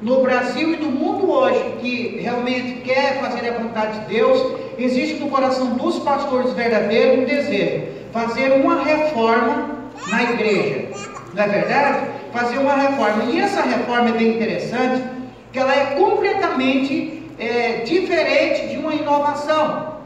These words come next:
Você veja bem, você tem um sofá na sua casa, hoje em dia não se faz muito isso, não é? Mas você tem um sofá na sua casa e muitas vezes, é, nós temos um desejo de inovar, jogamos aquele sofá lá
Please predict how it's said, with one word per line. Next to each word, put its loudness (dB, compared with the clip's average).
Você 0
veja -2
bem, 0
você 0
tem -2
um -2
sofá 2
na 0
sua -4
casa, -2
hoje 2
em 0
dia 0
não 2
se 0
faz 0
muito 0
isso, -4
não -8
é? -2
Mas 2
você 0
tem 0
um -2
sofá 2
na 2
sua 0
casa 0
e -2
muitas -2
vezes, -2
é, -2
nós -4
temos -4
um -4
desejo -2
de 2
inovar, 2
jogamos 2
aquele -2
sofá 0
lá 0